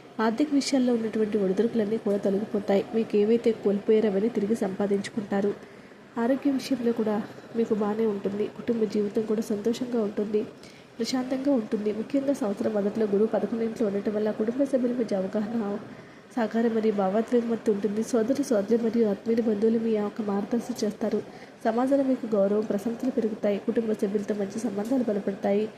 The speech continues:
సామాజిక కార్యక్రమాల్లో కూడా పాల్గొనడము జరుగుతుంది. ఏదేమైనప్పటికీ కదా, ఇది అద్భుత సమయము. తులారాశి వారికి కూడా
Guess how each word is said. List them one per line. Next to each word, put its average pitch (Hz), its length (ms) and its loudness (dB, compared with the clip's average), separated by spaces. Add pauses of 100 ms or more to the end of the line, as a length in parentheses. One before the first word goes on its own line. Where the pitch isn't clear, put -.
(320)
సామాజిక 269 420 0
కార్యక్రమాల్లో 220 640 0
కూడా 202 180 -2
పాల్గొనడము 220 640 -2
జరుగుతుంది. 202 600 -2 (1900)
ఏదేమైనప్పటికీ 262 840 0
కదా, 214 240 0
ఇది 208 280 4
అద్భుత 202 360 0
సమయము. 214 420 0 (140)
తులారాశి 220 420 2
వారికి 220 280 0
కూడా 214 240 0